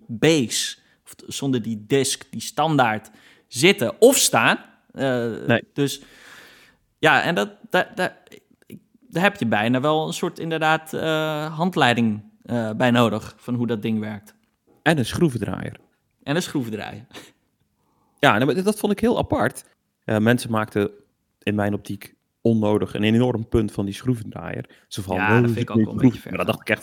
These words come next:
Speaker 2: "Ja, dat is echt fucking onzin." Maar wat ik er wel opvallend aan vond, als je hem verticaal wil plaatsen, dan breng je dus de sch-, de standaard aan de onderkant aan.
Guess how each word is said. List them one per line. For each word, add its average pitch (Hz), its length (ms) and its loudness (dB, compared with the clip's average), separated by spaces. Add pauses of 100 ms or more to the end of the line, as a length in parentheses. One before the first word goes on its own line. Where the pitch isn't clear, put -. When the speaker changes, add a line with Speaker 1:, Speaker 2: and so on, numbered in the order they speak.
(120)
Speaker 2:
"Ja, 87 60 2
dat 87 80 -4
is - 120 -6
echt - 80 -12
fucking 104 300 -6
onzin." 117 320 -4 (340)
Maar 123 540 2
wat - 140 -4
ik - 100 -8
er 117 80 0
wel 185 200 2
opvallend 170 580 -4
aan 98 140 -8
vond, 135 300 -8 (380)
als 170 180 -8
je 165 80 -4
hem 127 140 -6
verticaal 139 600 -6
wil 165 140 -8
plaatsen, - 440 -8 (420)
dan 120 260 -8 (420)
breng 120 220 -2
je 107 80 -2
dus 107 200 -8
de 110 80 -8
sch-, - 140 -12 (140)
de 104 160 -6
standaard 117 500 -8
aan 117 120 -6
de 110 140 -2
onderkant 139 560 -6
aan. 143 280 -10